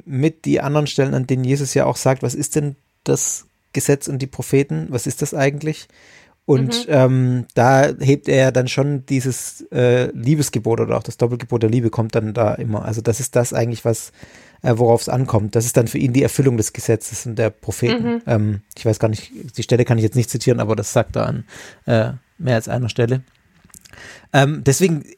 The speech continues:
Speaker 1: irritiert mich das hier auch so ein bisschen mit diesem Herausheben der, wer eines von diesen kleinsten Geboten auflöst. Also dass das kli-,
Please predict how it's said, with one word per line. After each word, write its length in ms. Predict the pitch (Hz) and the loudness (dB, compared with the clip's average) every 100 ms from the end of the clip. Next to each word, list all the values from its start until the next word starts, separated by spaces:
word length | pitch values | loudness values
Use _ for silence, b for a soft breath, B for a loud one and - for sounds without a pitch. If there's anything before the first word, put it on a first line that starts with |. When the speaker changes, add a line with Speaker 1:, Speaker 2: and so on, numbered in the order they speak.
| _ | _
Speaker 1:
irritiert 400 | 156 151 - 233 | 0 0 0 0
mich 120 | 185 | 0
das 140 | 143 | 0
hier 140 | - - | 2 0
auch 100 | 139 | -2
so 100 | 139 | -2
ein 60 | |
bisschen 360 | 127 170 165 143 | -2 0 0 0
mit 300 | 139 135 - | -2 -4 -8
diesem 380 | 143 139 127 131 | -6 -4 -6 -6
Herausheben 760 | - 117 110 160 - 160 143 131 | -4 -2 0 0 0 -4 -4 -2
der, 260 | 127 120 113 B B | 0 0 -2 B B
wer 220 | 131 147 - | 0 0 0
eines 300 | - 160 165 | -2 0 -2
von 100 | 143 | -4
diesen 260 | 139 165 139 | -4 -4 -6
kleinsten 560 | - 117 170 - 160 | -2 0 0 -2 -2
Geboten 440 | 131 120 135 151 127 | -4 0 0 0 -2
auflöst. 680 | 117 127 - 117 120 - - | 0 0 0 -6 -4 -6 -4
Also 160 | 120 | -2
dass 220 | 123 123 | 0 -2
das 320 | - 147 - - | 2 0 0 -4
kli-, 220 | 165 | -6